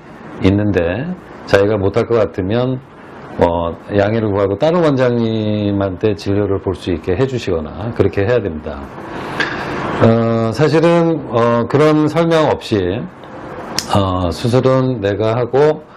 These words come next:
환자 수술방에 들어가서 완전히 마취가 돼서 환자는 <clears throat> 전혀 기억을 할 수 없는 상황에서,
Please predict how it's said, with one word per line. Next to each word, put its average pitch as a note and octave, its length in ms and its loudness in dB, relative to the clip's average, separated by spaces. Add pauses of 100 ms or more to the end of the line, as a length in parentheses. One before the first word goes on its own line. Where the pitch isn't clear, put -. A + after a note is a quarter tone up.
(340)
환자 C3+ 480 4
수술방에 C#3 540 2
들어가서 A2+ 340 2
완전히 C3 640 2
마취가 A2+ 500 2
돼서 G#2 460 0 (400)
환자는 B2 680 2 (320)
<clears throat> A#2 260 0
전혀 A2+ 280 2
기억을 G#2+ 440 2
할 B2+ 80 0
수 B2 140 0
없는 G2 280 0
상황에서, F2 840 -2